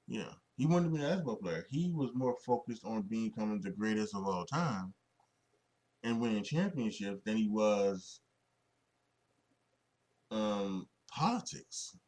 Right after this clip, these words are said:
And as much as he is, as much as he, you know,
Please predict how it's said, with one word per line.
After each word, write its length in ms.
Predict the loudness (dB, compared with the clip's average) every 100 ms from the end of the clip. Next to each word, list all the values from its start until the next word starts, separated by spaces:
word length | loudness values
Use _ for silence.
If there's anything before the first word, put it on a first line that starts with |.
| _ _ _ 2
And 240 | 4 4
as 120 | 4 2
much 200 | 2 2
as 160 | 0
he 200 | 0 2
is, 300 | 2 2 -2 -6
as 240 | -2 0
much 200 | 0 -2
as 120 | -4
he, 280 | -2 0 0 -6 _ _ _ _
you 80 | -2
know, 460 | 2 2 0 -4